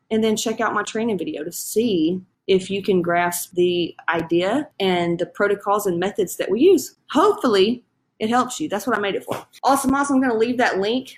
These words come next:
but it's don't listen to fitness gurus dot com.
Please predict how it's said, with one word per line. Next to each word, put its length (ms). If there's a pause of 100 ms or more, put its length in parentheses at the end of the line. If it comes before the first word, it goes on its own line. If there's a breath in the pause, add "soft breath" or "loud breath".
but 140
it's 160
don't 380
listen 300
to 40
fitness 540
gurus 420
dot 300
com. 500